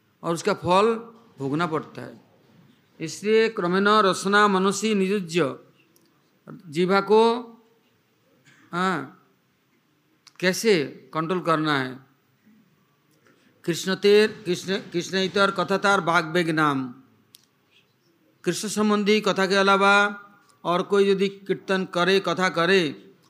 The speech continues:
तो ये बाग बेग, उद्वेग, अपने लिए उद्वेग, दूसरे के लिए उद्वेग देना होगा, बड़ा कष्टकर होगा। इसलिए रसना को नियुक्त करना है भगवत गुणानुवर्णने मनसि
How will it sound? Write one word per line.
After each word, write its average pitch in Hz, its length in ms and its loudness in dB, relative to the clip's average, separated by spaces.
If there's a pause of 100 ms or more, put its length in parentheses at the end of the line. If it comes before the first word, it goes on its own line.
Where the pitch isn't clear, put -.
(180)
तो 156 60 -2
ये 175 140 2
बाग 151 280 0
बेग, 156 180 -2
उद्वेग, 147 640 -4
अपने 160 240 -8
लिए 180 140 0
उद्वेग, 185 340 0
दूसरे 156 380 -10
के 160 120 -6
लिए 165 80 -4
उद्वेग 139 240 -6
देना 127 260 -8
होगा, 123 300 -14 (540)
बड़ा 160 300 -4 (100)
कष्टकर 147 440 -8
होगा। 123 260 -14 (1000)
इसलिए 226 540 4 (520)
रसना 190 340 -2
को 220 260 2
नियुक्त 196 380 -2
करना 196 460 0
है 233 220 -2 (400)
भगवत 185 240 -4
गुणानुवर्णने 170 1120 -2 (1600)
मनसि 220 840 0